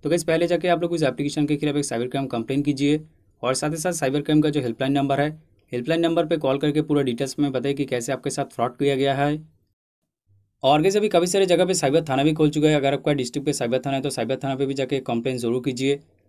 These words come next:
और साथ ही साथ आप जो भी बैंक है उनसे पे किया है उस बैंक पे विजिट कीजिए और उस बैंक मैनेजर से बात कीजिए कि कैसे आपके साथ फ्रॉड किया गया है।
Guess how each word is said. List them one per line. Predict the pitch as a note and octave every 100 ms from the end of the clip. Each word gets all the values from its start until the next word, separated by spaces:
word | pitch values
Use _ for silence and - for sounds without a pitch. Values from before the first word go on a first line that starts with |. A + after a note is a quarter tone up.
| _
और | A#2+
साथ | C3 D3+
ही | E3+
साथ | F#3
आप | F#3
जो | D#3 D3
भी | D#3
बैंक | C3+ C3 C3
है | C#3
उनसे | C#3 B2+
पे | B2+
किया | B2+ C3
है | C#3+ D3+ _ -
उस | C3+ B2
बैंक | C3 C3+
पे | C#3
विजिट | A2+ B2 C3+
कीजिए | C#3 B2+ C#3+ D3+ _ _ -
और | B2+
उस | D3
बैंक | B2+ C#3
मैनेजर | D#3 D#3 D#3+ D#3
से | D3
बात | A#2+ A#2+
कीजिए | - A#2+ C#3 D3+ - _ _ -
कि | C#3+
कैसे | D3+ D3 E3+
आपके | D#3
साथ | D#3 D#3+
फ्रॉड | D#3+ B2 C3
किया | C#3+ C#3
गया | C3+ C#3
है। | C#3+